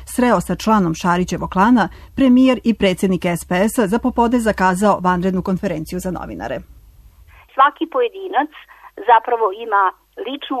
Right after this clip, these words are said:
Speaker 2: odgovornost i da snosi odgovornost za svoje ponašanje. Ali anatemisanje bilo koje ličnosti, a bez bilo kakve argumentacije, prosto nije dopustivo.
Speaker 1: Vanredni parlamentarni izbori sve češća tema među domaćim političarima.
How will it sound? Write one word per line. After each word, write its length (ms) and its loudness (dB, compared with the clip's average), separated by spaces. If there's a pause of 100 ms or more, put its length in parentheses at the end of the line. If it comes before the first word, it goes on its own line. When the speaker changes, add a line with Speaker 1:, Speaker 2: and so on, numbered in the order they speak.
Speaker 2:
odgovornost 680 0
i 100 -10
da 120 -4
snosi 380 -2
odgovornost 480 -2
za 160 -6
svoje 160 0 (100)
ponašanje. 480 -4 (460)
Ali 120 6 (100)
anatemisanje 720 0 (140)
bilo 180 0 (100)
koje 240 2
ličnosti, 680 -10 (520)
a 20 6 (120)
bez 160 4 (140)
bilo 140 2 (120)
kakve 300 0
argumentacije, 840 -4
prosto 340 0 (100)
nije 220 -4
dopustivo. 680 0 (1120)
Speaker 1:
Vanredni 400 2
parlamentarni 680 4
izbori 340 2
sve 200 0
češća 340 2
tema 320 4
među 220 2
domaćim 440 -2
političarima. 680 -6